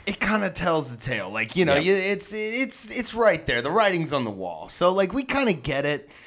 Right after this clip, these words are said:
Speaker 1: And, like, a-, again, kudos to this league 'cause the, the, even the motherfuckers who are just way out of the playoffs are still setting their lineup, still making moves on the waiver wire. Like, it's, it's,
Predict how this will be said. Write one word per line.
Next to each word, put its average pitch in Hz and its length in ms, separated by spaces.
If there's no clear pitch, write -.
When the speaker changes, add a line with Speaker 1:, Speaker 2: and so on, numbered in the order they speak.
Speaker 1:
And, 226 300
like, 208 240
a-, 190 180
again, 160 600
kudos 165 380
to 151 80
this 156 240
league 127 260
'cause 110 320
the, 127 220
the, 120 320
even 165 260
the 170 80
motherfuckers 160 640
who 160 160
are 143 240
just 120 380
way 151 240
out 170 160
of 160 120
the 151 80
playoffs 147 760
are 104 80
still 131 260
setting 139 300
their 147 80
lineup, 127 320
still 123 280
making 123 360
moves 127 360
on 127 120
the 127 60
waiver 113 260
wire. 110 320
Like, 107 260
it's, 107 320
it's, 117 300